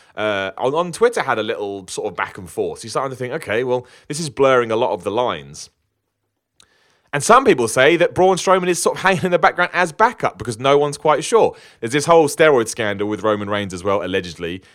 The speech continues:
I'm not gonna talk about that because at the moment it's all, you can go up and Google it, hearsay and rumour.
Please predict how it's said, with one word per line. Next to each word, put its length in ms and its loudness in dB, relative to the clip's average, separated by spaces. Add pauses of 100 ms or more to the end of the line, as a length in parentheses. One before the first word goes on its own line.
(140)
I'm 220 2
not 100 4
gonna 120 2
talk 180 -2
about 180 0
that 220 -2
because 180 -8
at 60 -12
the 60 -6
moment 280 -2
it's 140 -8
all, 260 -4
you 140 -16
can 160 -16
go 200 0
up 140 -4
and 160 -14
Google 300 -4
it, 100 -4
hearsay 380 -2
and 100 -10
rumour. 280 -8